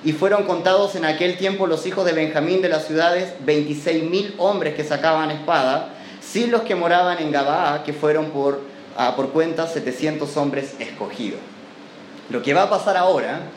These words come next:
es casi como una guerra civil, once tribus contra una sola. Venganza.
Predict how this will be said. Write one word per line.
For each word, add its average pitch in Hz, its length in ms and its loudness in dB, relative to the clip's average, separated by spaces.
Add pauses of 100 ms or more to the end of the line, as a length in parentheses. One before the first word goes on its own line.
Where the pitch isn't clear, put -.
(360)
es 170 320 2 (960)
casi - 320 0
como 190 240 2
una 190 160 2
guerra 175 300 0
civil, 151 480 -2 (520)
once 233 380 2
tribus 170 560 -2
contra 156 480 2
una 226 300 0
sola. 139 260 -2 (1900)
Venganza. 139 600 0